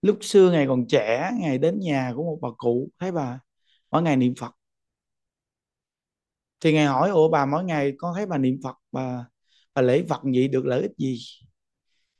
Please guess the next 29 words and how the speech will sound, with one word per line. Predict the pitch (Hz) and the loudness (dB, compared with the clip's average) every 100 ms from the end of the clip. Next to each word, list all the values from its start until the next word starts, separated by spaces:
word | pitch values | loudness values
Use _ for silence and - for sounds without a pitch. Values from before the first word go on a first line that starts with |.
| _ _ _ - | _ _ _ 4
Thì | 160 | 6
bà | 151 | 6
mới | 185 170 | 4 2
kể | 147 139 208 | 4 6 6
là | 202 151 139 - _ _ | 6 4 0 -4 _ _
lúc | - 220 220 | 0 0 2
chồng | 185 143 | 0 2
bà | 135 | 0
còn | 131 131 | -2 -4
sống, | 127 185 285 _ | -4 -8 -8 _
ông | - 175 170 170 170 160 | -4 -2 -2 -6 -8 -10
siêng | - 185 160 | 0 2 4
niệm | 131 - | 0 -4
Phật. | - _ _ _ _ _ _ _ _ _ _ - | -20 _ _ _ _ _ _ _ _ _ _ -2
Niệm | 135 131 | 0 0
Phật | 127 | -2
lễ | 131 143 - | -6 -8 -10
Phật. | - _ _ _ _ _ _ _ _ _ _ _ _ _ _ _ 139 | -20 _ _ _ _ _ _ _ _ _ _ _ _ _ _ _ 6
Rủ | 156 214 | 8 8
bà | 190 | 6
niệm | 160 | 6
Phật | 156 147 | 2 2
lễ | 160 175 | 4 2
Phật, | 160 - | -2 -6
bà | 170 135 147 | -2 -2 -2
không | 170 170 | -6 -8
có | 190 | -6
niệm | 156 127 147 | -2 -2 -4
theo. | 165 | -14